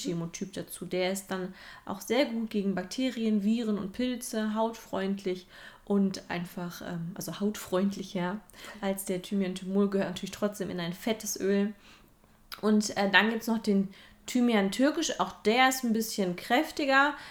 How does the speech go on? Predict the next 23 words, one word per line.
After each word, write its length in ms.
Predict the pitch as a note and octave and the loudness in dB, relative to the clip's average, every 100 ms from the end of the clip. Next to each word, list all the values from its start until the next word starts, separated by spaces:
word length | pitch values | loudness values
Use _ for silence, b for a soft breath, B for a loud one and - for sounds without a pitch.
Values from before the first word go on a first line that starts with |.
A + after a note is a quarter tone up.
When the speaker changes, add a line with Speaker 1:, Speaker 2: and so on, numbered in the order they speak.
| B | B
Speaker 2:
Also 220 | - G3 | -2 0
bei 140 | G3 F#3+ | 2 0
Kindern 440 | - G#3+ G3+ G3 | 4 4 4 2
sollte 260 | F3+ F3+ F#3 | 2 0 0
man 340 | E3+ E3 F3 | -2 -2 -4
wirklich 380 | F#3 F#3 F#3+ - | -6 -6 -10 -6
beim 260 | F3+ E3+ F3 | -4 -2 -4
Thymian 420 | - F3+ F3 D#3+ | -4 -2 -2 0
Linalool 600 | A3+ B3 A3 - G3 G3 | 0 2 0 0 0 0
sein. 380 | F#3+ F3 E3+ E3 | -2 -2 -2 -2
Eine 100 | E3+ | 2
Myrte 440 | G3 C4+ C4+ G#3 | 4 4 2 -2
wäre 220 | G3 F#3+ | 0 0
möglich 400 | F3+ F3+ F3+ F3 | -2 -4 -6 -10
und 120 | - F#3 | -10 -10
Kajeput 680 | - F3 F3+ F3+ E3+ - B B B - | -6 -4 -4 -4 -10 -10 B B B -8
haben 200 | - E3 | -4 -2
wir 80 | F3 | -4
ja 80 | F3+ | -6
vorhin 360 | F3 F3+ F3 E3+ B B B | -8 -4 -4 -6 B B B
auch 300 | - F3+ F#3+ | -4 -2 -2
schon 300 | - - F3 | -6 -6 -6
erwähnt. 580 | E3 E3 E3+ D#3+ - - | -6 -4 -2 -2 -4 -12